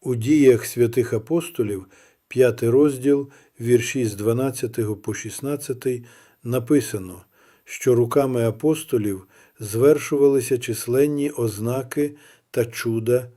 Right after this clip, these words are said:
серед народу. Віруючі були разом, народ поважав їх, і до Господа приєднувалося все більше людей, чоловіків і жінок. Більше того,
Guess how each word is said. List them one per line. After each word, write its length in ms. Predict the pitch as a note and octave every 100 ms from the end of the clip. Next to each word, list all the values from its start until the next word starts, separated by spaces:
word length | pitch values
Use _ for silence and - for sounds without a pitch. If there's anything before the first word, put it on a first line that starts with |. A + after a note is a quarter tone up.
| _
серед 440 | - A#2 A2 G#2+
народу. 480 | A2+ G#2 F#2 F2 - _ _ A2+
Віруючі 640 | A#2 E3 F3 F3 E3 -
були 360 | C3+ C3+ C3+ C#3+
разом, 500 | C3+ A2+ G#2+ F2 F2 _ _ _ -
народ 500 | A2+ A#2+ B2 D3 -
поважав 560 | C3+ A#2+ A#2 A2+ A2+ A2
їх, 360 | B2 C3 - _ _ _
і 100 | B2+
до 160 | A#2+ A#2+
Господа 520 | B2 D#3 - E3 D3+
приєднувалося 960 | D3+ A#2+ A#2 C3 C3+ C3+ C3+ C3 B2 A#2
все 240 | - A2+
більше 460 | G2 A#2 C3 - B2
людей, 460 | A#2+ G#2+ F2+ E2+ _ _ _ _
чоловіків 880 | - A#2 A2+ G#2 G2 - B2+ C#3+ C#3 _ _ _
і 100 | B2
жінок. 580 | A2 A2+ G2+ F2 - - _ _ -
Більше 480 | A2+ C#3 D#3 - A2
того, 420 | A2 G2+ G2+ F#2+